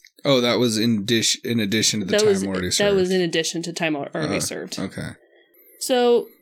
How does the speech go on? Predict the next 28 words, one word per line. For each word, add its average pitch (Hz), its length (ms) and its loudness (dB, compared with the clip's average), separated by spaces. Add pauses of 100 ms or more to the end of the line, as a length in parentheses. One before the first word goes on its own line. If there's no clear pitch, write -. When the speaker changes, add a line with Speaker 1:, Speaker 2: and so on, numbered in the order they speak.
Speaker 2:
Gordon 339 320 4
asks - 600 -4
Judge 208 260 0
Black 185 460 0
if 214 160 -2
he 233 160 -2
would 214 380 2 (260)
give 208 240 0
him, 196 260 2 (240)
or 196 140 2
if 196 180 0
he 233 80 -2
would 208 240 2
add 202 320 0
fifteen 247 520 -2
days 220 260 2
to 220 80 -6
each 180 260 -2
count 160 340 -4
so 190 180 -4
that 180 240 -2
the 185 100 -2
total 233 320 -2
sentence 175 500 -4
was 165 160 -4
ninety 151 320 -4
days, - 520 -8 (480)
Speaker 1:
Hmm. 104 140 -6